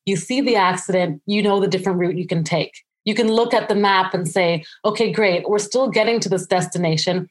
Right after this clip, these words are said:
We now just have to take another route." That's what that actually allows you to do instead of just now standing at the, you know,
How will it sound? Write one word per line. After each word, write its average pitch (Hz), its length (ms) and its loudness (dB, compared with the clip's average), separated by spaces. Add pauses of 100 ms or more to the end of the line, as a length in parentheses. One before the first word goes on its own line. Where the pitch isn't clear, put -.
We 233 100 0
now 220 120 2
just 202 140 -2
have 170 100 -8
to - 80 -2
take 185 180 -4
another 170 280 2
route." 165 320 -2 (360)
That's 220 240 2
what 208 140 0
that 190 260 2
actually 175 420 0
allows 170 440 0
you 175 60 0
to - 160 -8
do 220 360 0 (260)
instead 214 260 2
of 185 100 2
just 185 300 0
now 185 180 2
standing 185 540 2
at 170 120 -2
the, 175 320 0
you 196 120 -2
know, 165 340 0